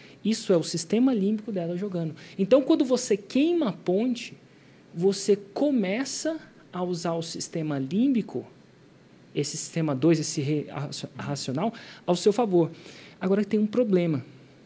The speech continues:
É difícil de enganar ele. Ele, pra você usar de verdade,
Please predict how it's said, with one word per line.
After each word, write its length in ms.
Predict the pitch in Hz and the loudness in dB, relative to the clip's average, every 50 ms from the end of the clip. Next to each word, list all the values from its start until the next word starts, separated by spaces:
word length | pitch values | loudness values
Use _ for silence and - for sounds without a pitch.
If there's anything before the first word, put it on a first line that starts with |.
| - - - - - - - - - - - | -20 -20 -20 -20 -20 -20 -20 -20 -20 -14 -4
É 80 | - 180 | -2 0
difícil 600 | 170 180 180 - - - - 302 294 - - 247 | 0 0 -2 -4 -6 -6 -4 -4 -2 -2 -2 2
de 100 | 226 240 | 4 6
enganar 440 | 233 233 226 208 175 165 151 151 135 | 6 6 6 4 2 0 0 0 0
ele. 260 | 127 113 90 - - - - - - - - - - - - - - | -2 -2 -4 -8 -14 -18 -20 -20 -20 -20 -20 -20 -20 -20 -20 -8 -2
Ele, 360 | - 175 214 233 269 262 202 - - - - | 0 2 4 4 4 2 2 0 -6 -4 0
pra 120 | - 151 | 2 2
você 220 | 143 151 139 - 202 | 2 2 2 2 2
usar 220 | 208 185 202 190 | 4 4 2 0
de 80 | 175 190 | 2 0
verdade, 560 | 185 214 196 170 143 139 147 165 175 - | 0 -2 -2 -2 -4 -6 -4 -6 -6 -8